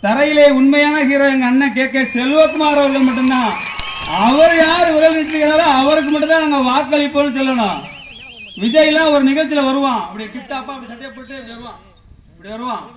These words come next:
அப்படியே கை கொடுக்கும் போது கையை தொடப்பான், அப்படியே ஒரு ஆள் கட்டி பிடிப்பான்,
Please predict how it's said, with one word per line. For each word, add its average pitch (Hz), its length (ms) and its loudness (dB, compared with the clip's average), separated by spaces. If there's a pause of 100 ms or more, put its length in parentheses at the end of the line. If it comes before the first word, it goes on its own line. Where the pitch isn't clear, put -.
(500)
அப்படியே 214 260 -6
கை 226 220 2
கொடுக்கும் 226 360 -2
போது 240 180 0 (800)
கையை 202 180 -12
தொடப்பான், 180 280 -14
அப்படியே 139 200 -16 (1160)
ஒரு 185 120 -8
ஆள் 233 200 -6
கட்டி 226 200 -8
பிடிப்பான், 202 440 -8